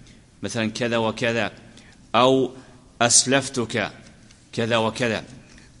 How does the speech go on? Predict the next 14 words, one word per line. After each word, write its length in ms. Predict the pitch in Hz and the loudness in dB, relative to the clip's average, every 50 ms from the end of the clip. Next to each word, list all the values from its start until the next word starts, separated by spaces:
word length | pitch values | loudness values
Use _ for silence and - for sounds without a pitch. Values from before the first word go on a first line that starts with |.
| - - | -18 -4
قال: 300 | - 120 135 139 139 139 | 2 6 6 6 6 6
"وبلفظ 600 | 135 131 143 147 143 143 143 147 139 143 - 139 | 6 6 6 6 4 4 4 4 0 0 0 0
البيع"، 440 | 131 123 113 139 143 131 98 82 - - - - - - - - - - - - - _ - | 0 2 2 2 2 2 0 -2 -6 -12 -20 -20 -20 -20 -20 -20 -20 -20 -20 -20 -20 _ -8
حتى 320 | - 127 135 - - 131 | -6 -6 -4 -2 -2 0
لو 120 | 120 120 113 | 0 0 0
قال: 440 | - - 113 113 123 135 139 131 - - - - - - - - - | -2 -2 0 2 2 2 2 0 -4 -12 -20 -20 -20 -20 -20 -14 0
"بعتك 460 | 104 147 147 139 127 - 113 107 - 113 | 4 6 6 6 4 2 -4 -4 -2 -2
مثلا 600 | 107 110 107 - 110 104 107 113 120 123 123 120 - - - - - - - - | -2 -2 -2 -2 -2 -2 -2 -2 -2 -2 -4 -6 -8 -18 -20 -20 -20 -20 -18 -6
كذا، 500 | - 120 120 113 117 113 110 107 - - - - - - - - - - | -2 -2 0 0 2 0 0 0 -2 -6 -14 -20 -20 -20 -20 -20 -14 -8
مثلا 400 | 101 104 - 120 107 107 110 107 | -8 -6 -2 0 0 0 0 -2
كيسا 640 | 101 - - 127 123 113 - - 113 110 117 113 - - - - - - - - - - | -4 -2 0 0 2 4 4 2 2 0 -2 -4 -8 -12 -18 -20 -20 -20 -20 -20 -16 -6
أو 120 | - 92 95 | -4 -4 -4
كذا 600 | - - 117 110 113 110 110 107 107 - - - - - - - - | -2 -2 -2 0 2 2 4 2 2 0 -2 -6 -16 -20 -20 -16 -12
كيلو 560 | - 123 123 120 120 113 120 117 117 104 | -4 0 0 0 2 0 0 -2 -2 -4